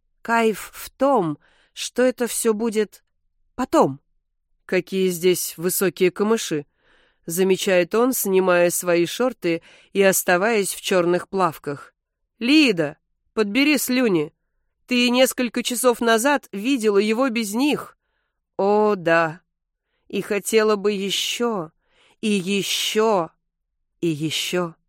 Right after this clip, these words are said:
Усилием воли прекращаю пялиться и развязываю платок под его обжигающим взглядом.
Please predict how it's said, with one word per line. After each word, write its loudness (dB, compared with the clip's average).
Усилием 4
воли 2
прекращаю 0
пялиться 0
и 4
развязываю 2
платок 0
под -2
его 2
обжигающим 0
взглядом. -2